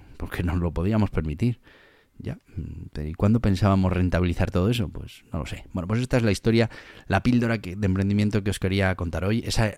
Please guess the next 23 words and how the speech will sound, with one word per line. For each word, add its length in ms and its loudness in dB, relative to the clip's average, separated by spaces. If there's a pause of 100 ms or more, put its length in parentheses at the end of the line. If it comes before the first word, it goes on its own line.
(140)
esa 440 -4 (800)
percepción 640 2
que 100 0
tenemos 300 0
muchas 260 -2
veces 280 0
como 220 2
del 160 0
tiempo, 400 0 (500)
del 140 2
dinero, 480 0 (160)
que 80 -6
es 240 -4
infinita, 640 -2
porque, 420 -10 (100)
bueno, 440 -14
entendemos 480 -10
que, 180 -10 (400)
que 100 0
podemos 380 0
gastar 340 0
sin 160 0
problema. 340 2